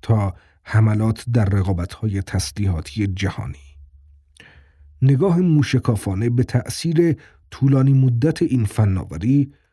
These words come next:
واقعیتی تلخ را نمایان می‌کند. در دهه‌های آینده بزرگترین پتانسیل هوش مصنوعی برای خرابی و نابودی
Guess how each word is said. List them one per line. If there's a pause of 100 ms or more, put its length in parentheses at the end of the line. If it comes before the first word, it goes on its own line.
(200)
واقعیتی
تلخ
را
نمایان
می‌کند. (840)
در
دهه‌های
آینده (460)
بزرگترین
پتانسیل (280)
هوش
مصنوعی
برای
خرابی
و
نابودی